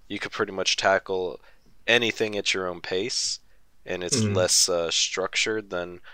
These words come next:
Speaker 1: you know, the previous ones where you have to go through, like, the, the, the wind temple or the, or the water temple and all that shit.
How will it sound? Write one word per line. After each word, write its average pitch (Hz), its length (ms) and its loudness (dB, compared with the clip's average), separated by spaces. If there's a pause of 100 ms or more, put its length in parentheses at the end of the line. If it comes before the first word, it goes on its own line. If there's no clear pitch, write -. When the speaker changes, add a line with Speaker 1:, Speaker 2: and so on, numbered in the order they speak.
(280)
Speaker 1:
you 139 60 -4
know, 101 40 -2
the 80 80 -8
previous 90 380 -2
ones 90 180 -8
where 87 80 -6
you 85 140 -6
have - 560 4
to - 120 -6
go 85 260 -4
through, 85 420 -8
like, - 320 -10 (580)
the, 80 480 -6 (100)
the, 85 120 -14 (160)
the 92 80 0
wind 87 400 -8
temple 87 440 -6
or 82 120 -6
the, - 100 -16
or - 120 -8
the 90 100 -6
water 90 320 -6
temple - 480 -12
and 85 100 -14
all 85 100 -8
that 82 180 -8
shit. - 280 -4